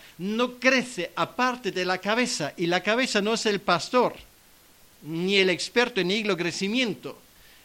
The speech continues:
La cabeza es Cristo. Y dice aquí, crece con el crecimiento que los expertos recomiendan. No, que da Dios.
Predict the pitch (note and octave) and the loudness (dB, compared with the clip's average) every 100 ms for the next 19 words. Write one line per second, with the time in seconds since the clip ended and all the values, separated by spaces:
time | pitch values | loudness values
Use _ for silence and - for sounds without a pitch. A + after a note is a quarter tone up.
0 | - - _ - _ _ - - - - | -20 -20 _ -20 _ _ -20 -20 -20 -20
1 | - - C#3+ D3+ D#3+ G3 F3+ D#3 - E3+ | -20 -14 -10 -8 -6 -6 -8 -10 -6 -6
2 | D3+ - C3 - - _ _ - D#3 F#3+ | -6 -10 -18 -20 -20 _ _ -10 -6 -4
3 | A#3+ A3 F#3 F3+ F#3+ F#3+ F#3+ - - _ | -4 -4 -4 -4 -6 -6 -8 -20 -20 _
4 | A#3 C#4+ C#4 - A3+ F#3 - - B3 C4 | -2 0 0 -4 -4 -6 -12 2 4 4
5 | B3+ - - G#3 G#3+ G#3+ G#3 G3+ F#3+ G3+ | 2 -10 -8 -2 -2 -2 -2 -2 -2 -4
6 | F#3 A3 A3+ F#3+ - G3+ B3+ - - _ | -2 -2 -2 -2 -2 -4 -4 -12 -20 _
7 | _ - - - F3+ F#3 F#3 F#3+ - - | _ -20 -20 -10 -4 -2 0 -2 -4 -2
8 | A3+ A3+ G#3 G3 G3 G#3 C4 B3 C#3+ B2 | -2 2 0 0 0 2 4 4 2 -4
9 | - - - - D#3+ G3 C3+ - _ _ | -12 -20 -20 -14 -6 -4 -4 -8 _ _
10 | - _ _ _ _ _ _ _ _ _ | -20 _ _ _ _ _ _ _ _ _
11 | _ - E3 D3 C3+ A#2+ A2 - - - | _ -8 -4 -4 -4 -6 -10 -12 -14 -14